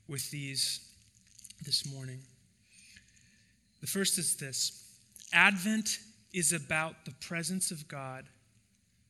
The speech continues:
in the midst of our fear. It's not the absence of fear, though we wish it was. And it's not always the removal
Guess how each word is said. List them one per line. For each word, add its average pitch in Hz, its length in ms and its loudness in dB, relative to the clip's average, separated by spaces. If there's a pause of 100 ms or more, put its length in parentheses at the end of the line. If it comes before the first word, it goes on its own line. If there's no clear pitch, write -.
(1200)
in 156 160 -4
the 139 60 -4
midst 151 400 0
of 123 120 -10
our 127 100 -12
fear. - 280 -18 (1900)
It's - 140 4
not 214 140 6
the 196 140 8
absence 208 540 6
of 143 80 -4
fear, 123 480 -6
though 180 120 6
we 190 160 6
wish 202 380 6
it 208 140 0
was. - 600 -4 (1300)
And 208 140 12
it's 208 160 8
not 262 220 8
always 262 320 6
the 202 100 2
removal 175 960 0